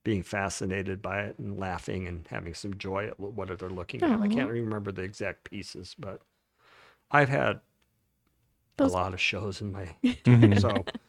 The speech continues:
Speaker 1: in a lot of places. Um,
Speaker 2: Mm-hmm.
Speaker 1: and then, and then, uh,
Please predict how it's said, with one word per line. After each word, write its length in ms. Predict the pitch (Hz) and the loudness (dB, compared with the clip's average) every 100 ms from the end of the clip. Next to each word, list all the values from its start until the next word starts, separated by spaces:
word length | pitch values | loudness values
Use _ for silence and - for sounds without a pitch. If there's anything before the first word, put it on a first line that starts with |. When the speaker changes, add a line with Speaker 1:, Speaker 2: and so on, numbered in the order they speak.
| - - 381 | -6 -2 0
Speaker 1:
in 100 | 104 | 2
a 40 | |
lot 200 | 104 104 | 2 0
of 80 | 101 | 0
places. 380 | - 101 - 147 - | -2 -4 -6 -10 -2
Um, 260 | 110 110 | 0 2
Speaker 2:
Mm-hmm. 80 | 214 | 2
Speaker 1:
and 160 | 117 113 | 0 -2
then, 200 | 107 95 _ _ _ _ _ _ _ _ _ _ - | -4 -6 _ _ _ _ _ _ _ _ _ _ -4
and 200 | 113 110 | -2 0
then, 320 | 110 107 101 | 0 0 0
uh, 260 | 98 90 | 0 0